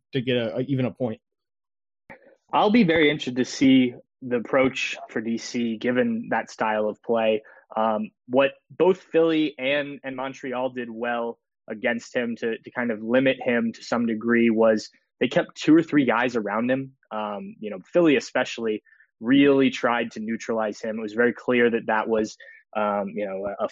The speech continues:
Speaker 2: focus. And I imagine that's gonna be a thing a lot of M L S teams do this year. And we talked about that on our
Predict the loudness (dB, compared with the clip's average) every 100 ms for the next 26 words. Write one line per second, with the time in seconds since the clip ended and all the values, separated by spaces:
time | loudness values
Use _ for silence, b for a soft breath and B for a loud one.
0 | 2 2 2 -2 -2 -2 0 2 2 0
1 | -4 -6 -8 -6 -6 -6 -6 -6 -6 -6
2 | -6 -6 -8 -10 -14 -10 -4 -2 -2 0
3 | -2 -2 _ _ -4 -2 0 -2 -2 -2
4 | 0 0 0